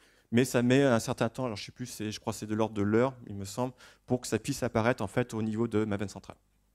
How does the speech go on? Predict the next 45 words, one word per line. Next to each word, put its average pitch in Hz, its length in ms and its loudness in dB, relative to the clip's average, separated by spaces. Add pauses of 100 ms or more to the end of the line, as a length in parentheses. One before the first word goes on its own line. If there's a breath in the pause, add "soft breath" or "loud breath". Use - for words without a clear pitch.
(1900 loud breath)
Euh, 110 1080 4 (220)
et 131 260 6
l'autre 120 420 0
point, 160 260 0
c'est 117 280 -4
que... 104 260 -2
Bah, 98 220 0 (460)
nous, 120 100 4
on 123 60 2
est 107 80 4
dans 104 160 2
un 110 60 0
cas 123 120 0
de 113 60 0
monorepo, 107 420 0
donc 104 180 -6 (140)
on 101 140 -2
aimerait 104 300 0
bien 139 160 -4
que - 120 -6
tout 120 140 -8
soit 113 160 -2
livré 107 240 -2
plus 104 160 -10
ou 98 40 -4
moins 95 100 -2
en 92 40 -4
parallèle, 117 400 0 (380 loud breath)
sauf 147 200 -2
que 117 120 -2
là, 131 180 8
bah, 120 140 4
vous 110 120 -2
pouvez, 120 420 0 (680)
tant 160 120 0
que 113 80 -10
votre 127 140 -2
stage 139 260 2
est - 160 -2
ouvert, 120 280 4 (260 loud breath)
vous 123 120 -2
pouvez, 131 500 4
euh, 104 640 4
ne 104 120 0
livrer, 123 440 0